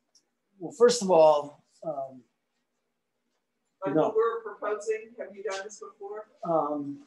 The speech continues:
Speaker 1: no, I
Speaker 2: Yeah.
Speaker 1: have not. Okay. Um, and as I said, what, what happened was, I think they're not able, because of covid and even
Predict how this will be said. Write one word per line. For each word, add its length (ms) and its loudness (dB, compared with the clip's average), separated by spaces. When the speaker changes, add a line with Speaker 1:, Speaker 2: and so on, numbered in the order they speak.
Speaker 1:
no, 320 0
I 100 2
Speaker 2:
Yeah. 80 6
Speaker 1:
have 120 6
not. 220 -6
Okay. 240 -18
Um, 220 -20
and 500 0
as 140 -6
I 80 0
said, 480 4
what, 140 -2
what 160 0
happened 280 6
was, 360 4
I 80 -2
think 260 4
they're 140 2
not 340 6
able, 400 8
because 340 -2
of 80 -6
covid 580 4
and 120 -2
even 400 4